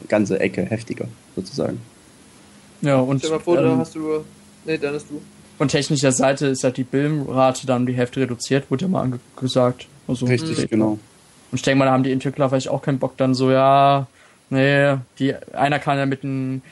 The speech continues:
Speaker 2: Gamepad <laughs> spielen und die andere mit Wii Remote.
Speaker 3: Ja, stell dir mal vor, dass du dann noch so ein Ding zu Hause liegen für hundertdreißig Euro, sag ich jetzt mal, und dann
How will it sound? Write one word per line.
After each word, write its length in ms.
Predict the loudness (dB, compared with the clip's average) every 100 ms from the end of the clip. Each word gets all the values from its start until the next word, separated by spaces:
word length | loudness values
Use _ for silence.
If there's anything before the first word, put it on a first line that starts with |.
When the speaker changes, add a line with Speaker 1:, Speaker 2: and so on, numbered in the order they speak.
| -20 -6
Speaker 2:
Gamepad 760 | 0 2 4 2 0 4 4 2
<laughs> 20 |
spielen 720 | -4 0 4 4 6 4 2 -8
und 140 | -10
die 80 | -8
andere 220 | -8 -8
mit 120 | -10 -12
Wii 160 | -8 -6
Remote. 460 | -6 -6 -6 -8 -12 -10 -10 -10 -16 -20 -20 -20 _ _ _
Speaker 3:
Ja, 100 | -2
stell 160 | 2 2
dir 60 | 2
mal 40 |
vor, 100 | 2
dass 160 | 2 0
du 60 | 2
dann 200 | 2 2
noch 140 | 0
so 140 | -2 -4
ein 100 | -2
Ding 220 | -2 -2
zu 120 | 0
Hause 200 | 2 2
liegen 380 | 0 -2 -2 0
für 100 | 4
hundertdreißig 720 | 4 2 2 2 2 -2 2
Euro, 400 | 6 6 6 6
sag 180 | 6 2
ich 80 | 2
jetzt 160 | 0
mal, 140 | -2 0
und 60 |
dann 300 | 0 -2 -8